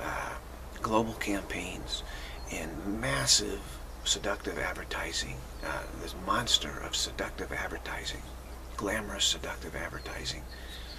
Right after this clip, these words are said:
that is marketing this idea of competing with God, of trying to perceive oneness, trying to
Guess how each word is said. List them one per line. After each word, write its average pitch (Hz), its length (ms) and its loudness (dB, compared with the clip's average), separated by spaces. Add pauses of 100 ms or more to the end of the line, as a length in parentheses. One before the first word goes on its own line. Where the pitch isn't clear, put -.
(400)
that 92 180 4
is - 1040 0 (160)
marketing - 640 2 (800)
this - 300 4
idea 87 560 0
of - 160 -4
competing 101 400 -4
with - 160 -8
God, - 240 2 (920)
of - 240 -6 (440)
trying 107 240 0
to 104 160 -2 (160)
perceive - 500 2
oneness, 98 560 -4 (2500)
trying 101 280 0
to 110 240 0